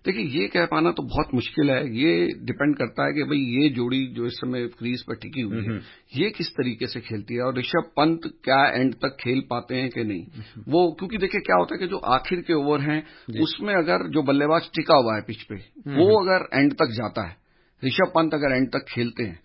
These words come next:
Speaker 2: हम्म।
Speaker 1: तो आप एक बड़े score की उम्मीद कर सकते हैं। लेकिन अगर जैसे विकेटों का सिलसिला शुरुआत में गिरा है
Speaker 2: जी।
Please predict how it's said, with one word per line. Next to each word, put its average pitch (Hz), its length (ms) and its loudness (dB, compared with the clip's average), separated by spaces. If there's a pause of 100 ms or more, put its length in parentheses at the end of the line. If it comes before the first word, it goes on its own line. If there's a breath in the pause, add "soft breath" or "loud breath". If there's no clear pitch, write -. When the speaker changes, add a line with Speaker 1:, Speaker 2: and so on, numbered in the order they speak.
(140 soft breath)
Speaker 2:
हम्म। 107 120 -12 (120)
Speaker 1:
तो 185 120 4
आप 160 300 6 (100)
एक 123 180 0
बड़े 139 200 2
score 131 300 -4
की 135 140 -4
उम्मीद 131 300 2
कर 117 160 -4
सकते - 360 -14
हैं। 87 140 -12
लेकिन 127 280 0
अगर 151 200 2
जैसे 131 260 0
विकेटों 139 320 -2
का 151 100 -2
सिलसिला 139 560 0 (300 loud breath)
शुरुआत 135 460 6
में 143 120 4
गिरा 110 320 0
है 110 120 -16
Speaker 2:
जी। 120 260 -6